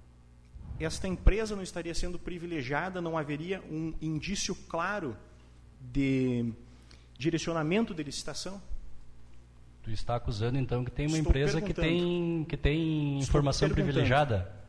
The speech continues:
Speaker 1: O
Speaker 2: Não.
Speaker 1: senhor, o senhor não, não está, não está
Speaker 2: Não,
Speaker 1: entendendo.
Speaker 2: não tem nenhuma
Speaker 1: A
Speaker 2: empresa
Speaker 1: sua
Speaker 2: com informação
Speaker 1: posição aqui é de
Speaker 2: privilegiada.
Speaker 1: investigado. Não tem.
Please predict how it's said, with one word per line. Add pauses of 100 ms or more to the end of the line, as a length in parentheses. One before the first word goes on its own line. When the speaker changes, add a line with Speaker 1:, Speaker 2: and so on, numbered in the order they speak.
(320)
Speaker 1:
O
Speaker 2:
Não.
Speaker 1:
senhor,
o
senhor
não,
não
está,
não
está
Speaker 2:
Não,
Speaker 1:
entendendo.
Speaker 2:
não
tem
nenhuma
Speaker 1:
A
Speaker 2:
empresa
Speaker 1:
sua
Speaker 2:
com
informação
Speaker 1:
posição
aqui
é
de
Speaker 2:
privilegiada.
Speaker 1:
investigado. (400)
Não
tem.